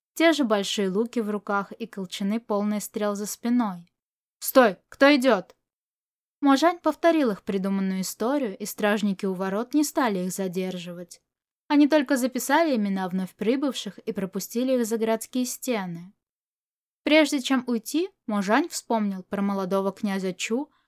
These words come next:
о котором упомянул предводитель конного отряда. Тот человек сказал, что эвакуация города была идеей князя,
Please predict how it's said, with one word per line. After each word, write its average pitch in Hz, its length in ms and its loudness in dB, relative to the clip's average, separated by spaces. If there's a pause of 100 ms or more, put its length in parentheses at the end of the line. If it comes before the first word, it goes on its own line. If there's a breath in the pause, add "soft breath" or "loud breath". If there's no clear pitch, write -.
(180)
о 247 80 -2
котором 247 420 0
упомянул 214 480 -2
предводитель 202 720 -4
конного 233 480 2
отряда. 208 640 -4 (600)
Тот 254 200 4
человек 233 420 2
сказал, 220 520 -2
что - 200 -2
эвакуация 208 600 0
города 226 400 -2
была 202 280 -4
идеей 247 300 0
князя, 196 580 -2